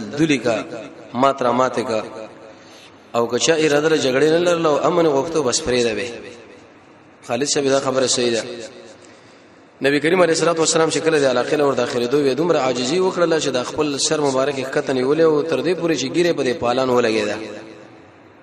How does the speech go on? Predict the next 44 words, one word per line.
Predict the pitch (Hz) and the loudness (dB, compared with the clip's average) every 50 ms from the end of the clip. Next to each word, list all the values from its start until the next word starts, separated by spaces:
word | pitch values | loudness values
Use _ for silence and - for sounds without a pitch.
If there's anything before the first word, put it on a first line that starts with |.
| - - - | -20 -8 -2
چا | - 165 | 0 2
دې | 165 160 | 2 2
پوښتنه | 143 143 127 - 175 175 | 2 0 0 0 2 2
وکړه، | 170 165 147 147 | 2 2 2 4
یا | 135 143 147 | 4 4 2
رسول | 143 135 139 139 131 | 2 0 0 0 0
الله، | 127 127 123 | 2 2 2
دا | 123 147 170 | 2 2 4
ولې؟ | 190 185 170 143 127 - 185 175 147 127 113 - - - - - - - - - - - - - - - - - - - - - - - - - - - - - | 4 4 4 2 2 -2 -4 -6 -8 -10 -12 -14 -16 -18 -18 -20 -20 -20 -20 -20 -20 -20 -20 -20 -20 -20 -20 -20 -20 -20 -20 -20 -20 -20 -20 -20 -20 -20 -10 -4
وی، | 123 135 | -2 0
حیا | 131 - 143 139 160 185 180 | 0 2 2 0 2 2 2
منه، | 185 185 180 170 165 | 2 2 4 4 4
د | 147 | 2
الله | 147 147 156 156 | 2 2 2 2
نه | 156 147 | 2 2
ماله | 147 143 139 123 | 2 2 0 0
حیا | 123 127 127 131 135 | 0 2 2 2 2
راځي. | 131 131 127 120 123 131 135 | 2 2 2 0 -2 -2 -4
ایک | 165 170 - 160 | -6 -6 -4 -2
یو | 151 147 143 | 0 2 2
انسان | 135 127 127 123 120 - 143 135 131 | 2 2 0 0 0 0 0 2 2
هم | 131 127 | 2 0
د | 123 120 120 | 0 0 0
دې | 139 147 | 0 2
ځای | 139 147 | 2 2
نه | 139 139 | 2 2
لاړم، | 139 151 165 170 165 160 156 | 2 2 2 2 2 2 2
ابوبکر | 147 139 139 139 156 170 156 156 147 | 2 2 2 2 2 2 2 2 0
را | 143 139 | 0 0
سره | 127 - 143 143 156 | 0 0 2 2 2
و، | 151 139 | 2 2
د | |
هغې | 131 127 120 151 151 | 2 0 0 0 0
ځای | 139 143 | 2 2
نه | 135 127 | 2 0
لس | 143 190 185 | 0 0 -2
زره | 143 143 151 147 | 0 0 0 0
مجاهدین | 139 127 123 127 123 123 131 151 151 | 0 0 0 0 0 0 0 0 2
راکړه | 139 135 - 131 127 | 2 2 2 2 0
او | 120 | 0
بیا | 117 127 147 | 2 2 2
مرکز | 147 139 131 131 143 196 185 160 160 | 2 2 0 0 0 0 0 2 2
راکړې، | 139 131 120 110 123 110 127 120 - - 113 117 123 - - 120 - - - - - - - | 2 2 0 0 -4 -6 -6 -8 -12 -14 -16 -16 -18 -20 -20 -20 -20 -20 -20 -20 -16 -6 -2
مدینه. | 131 131 123 123 127 135 135 131 | -2 0 0 2 2 2 2 2